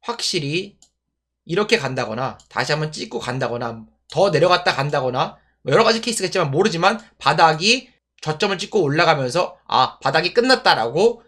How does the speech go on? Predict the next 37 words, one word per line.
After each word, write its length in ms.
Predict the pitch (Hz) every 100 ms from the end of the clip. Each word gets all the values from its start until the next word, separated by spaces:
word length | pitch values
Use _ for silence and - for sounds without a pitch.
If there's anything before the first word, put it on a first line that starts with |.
| _ _
판단이 380 | - 269 262 233
될 200 | 139 110
때, 100 | 107
지금은 400 | - 180 220 233
바닥이 300 | 120 151 165
끝났다라고 500 | 233 240 233 196 180
판단이 300 | 202 220 202
되냐? 200 | 151 170
모르죠. 440 | 131 156 160 107 _ _
하루 400 | - 247 262 277
씬 340 | - - 277
반등이긴 520 | 240 156 165 175 160 165
하지만 360 | 170 160 147 - - -
이 120 | 175
하루 260 | 151 262
씬 220 | 240 277 226
반등 300 | 147 165 175
때문에 200 | 170 160
눈이 240 | 131 185
돌아서 400 | 135 156 151 156
들어가는 340 | 151 147 135
건 220 | 131 165 - _
탐욕에 420 | - 233 226 143 156
가깝다. 680 | 151 170 - 107 90 - _ _
바로 220 | 135 202
간다면, 560 | 135 127 117 160 143 -
쉬고 280 | - - 254
올라간다면, 540 | 185 139 117 117 139 -
"어, 140 | 165
바닥 260 | 131 151 170
끝났구나." 460 | 226 240 160 156
뚫고 280 | 240 254 240
올라갈 420 | 135 139 170 180
때 380 | 131 123 123 - _ _ -
사면 260 | - 214 180
되는 220 | 135 156
거고, 440 | 135 110 113 -